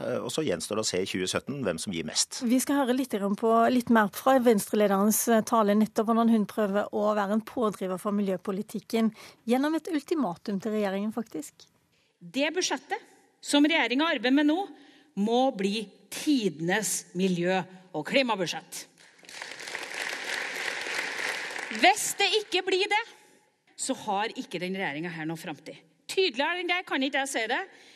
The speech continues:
Speaker 3: Fine ord om det grønne skiftet må følges opp med politikk som faktisk stimulerer til et sånt skifte, og som bidrar til at klimamålene blir nådd.
Speaker 2: Ola Elvestuen, betyr dette at dere vil felle regjeringen hvis, eh, ikke bensin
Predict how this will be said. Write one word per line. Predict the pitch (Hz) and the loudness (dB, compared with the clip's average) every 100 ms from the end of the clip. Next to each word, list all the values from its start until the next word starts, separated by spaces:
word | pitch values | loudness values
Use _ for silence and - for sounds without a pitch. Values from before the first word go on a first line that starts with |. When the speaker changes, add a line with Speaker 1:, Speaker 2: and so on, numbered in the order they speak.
| - _ | -20 _
Speaker 3:
Fine | - - 403 392 339 302 | -6 0 2 2 2 0
ord | 320 339 370 | 0 0 0
om | 370 339 | 0 -2
det | 294 | -2
grønne | 381 370 277 | -2 0 -2
skiftet | - 370 - 311 339 | -2 -4 -2 -2 -2
må | 302 | -4
følges | - 311 233 | -2 -2 -2
opp | 320 339 - - - | -4 -6 -10 -20 -6
med | 254 262 | -4 -4
politikk | - 403 294 311 349 - - - | 0 0 0 -2 -4 -8 -16 -4
som | 285 269 | -2 -2
faktisk | - - 415 - 381 370 - | -2 -4 -4 -4 -2 -2 -2
stimulerer | - 370 262 240 233 269 | -2 0 2 0 -2 -2
til | 311 | -4
et | 277 | -4
sånt | 269 220 | -4 -4
skifte, | - 220 - 160 - - - | -2 -2 -4 -8 -10 -10 -2
og | 262 | 0
som | 285 269 | 0 0
bidrar | 247 190 196 | 0 -2 -4
til | |
at | 220 | -6
klimamålene | - 196 170 185 170 170 | -4 -4 -4 -4 -4 -6
blir | 175 | -4
nådd. | 170 139 - - _ _ _ _ _ _ - - _ - | -6 -6 -10 -20 _ _ _ _ _ _ -20 -20 _ -2
Speaker 2:
Ola | 277 247 | 4 6
Elvestuen, | 233 202 - 220 226 | 6 2 0 0 0
betyr | 226 240 202 | 0 -2 -2
dette | 196 | -2
at | 202 | -2
dere | 190 202 | 0 0
vil | 208 | 0
felle | 202 262 214 190 | -2 -2 0 0
regjeringen | 196 208 185 185 202 220 | 0 0 -2 -6 -6 -6
hvis, | 220 - - | -6 -6 -4
eh, | 214 214 240 | -2 -2 -6
ikke | - - 220 | -10 -4 0
bensin | 226 233 - 214 | 2 0 0 0